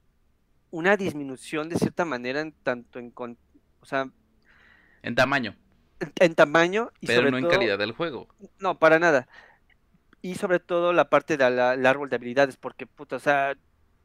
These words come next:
Speaker 1: el, las árbol de habilidades en los juegos, en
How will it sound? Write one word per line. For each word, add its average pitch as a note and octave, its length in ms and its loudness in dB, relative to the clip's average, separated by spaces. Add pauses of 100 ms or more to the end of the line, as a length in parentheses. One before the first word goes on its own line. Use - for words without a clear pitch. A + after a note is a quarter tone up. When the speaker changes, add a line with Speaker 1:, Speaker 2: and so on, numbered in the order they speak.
(540)
Speaker 1:
el, F3 140 -2
las E3 240 6
árbol F3+ 240 2
de F3+ 80 2
habilidades D3 420 4
en C#3+ 100 -6
los B2 160 -10
juegos, D3+ 340 -8
en B2+ 300 -18